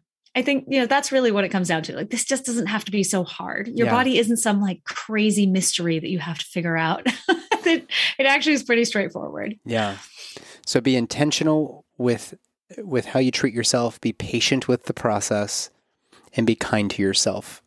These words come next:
Speaker 2: I think that that's really, really, uh, I think that's the takeaway for me. So thank you, Nicole, for, for doing what you do. Um, I will continue to refer people over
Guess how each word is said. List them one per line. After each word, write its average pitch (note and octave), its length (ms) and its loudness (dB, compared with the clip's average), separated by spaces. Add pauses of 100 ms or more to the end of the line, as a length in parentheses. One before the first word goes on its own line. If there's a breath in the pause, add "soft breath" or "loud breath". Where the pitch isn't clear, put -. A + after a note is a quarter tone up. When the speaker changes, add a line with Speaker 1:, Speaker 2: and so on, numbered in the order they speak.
(120)
Speaker 2:
I A2+ 80 2
think A2+ 180 2
that A2 140 2
that's - 260 0
really, G#2 260 2
really, F#2+ 440 0
uh, F#2 220 -6
I - 320 -16
think G#2+ 200 2
that's G#2 180 0
the G2+ 80 2
takeaway G2 480 2
for - 160 -4
me. F#2 360 -6
So - 160 -4
thank C3 280 2
you, A#2+ 80 4
Nicole, G2 500 0
for, G2 520 2 (640 loud breath)
for - 160 0
doing B2+ 240 4
what A#2+ 120 2
you A2 100 0
do. G2+ 340 2 (140)
Um, G2+ 480 0
I A2 160 0
will G#2+ 160 2
continue G#2+ 420 0
to G2 140 2
refer G2 340 0
people G2 380 -2
over F#2+ 420 0